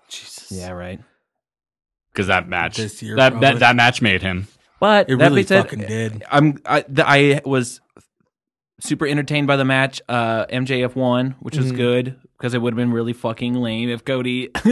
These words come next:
Speaker 2: had booked himself to win that match.
Speaker 1: It would have made a bit of sense just because, like, the, the journey.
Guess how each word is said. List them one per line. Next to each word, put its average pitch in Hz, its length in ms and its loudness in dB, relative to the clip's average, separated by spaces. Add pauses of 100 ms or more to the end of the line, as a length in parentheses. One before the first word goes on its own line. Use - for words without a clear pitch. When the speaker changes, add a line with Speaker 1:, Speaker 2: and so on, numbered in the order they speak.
(180)
Speaker 2:
had 180 140 -2
booked 131 180 -6
himself 131 280 -4
to 143 80 -4
win 135 180 -2
that 127 180 -4
match. 117 340 -6
Speaker 1:
It 190 80 -2
would 294 160 4
have 302 100 0
made 247 180 2
a 233 40 2
bit 180 200 0
of 208 80 -2
sense 175 240 0
just - 180 -6
because, 156 260 -4
like, 139 140 -2
the, 127 260 -2
the 123 140 -6
journey. 135 540 -4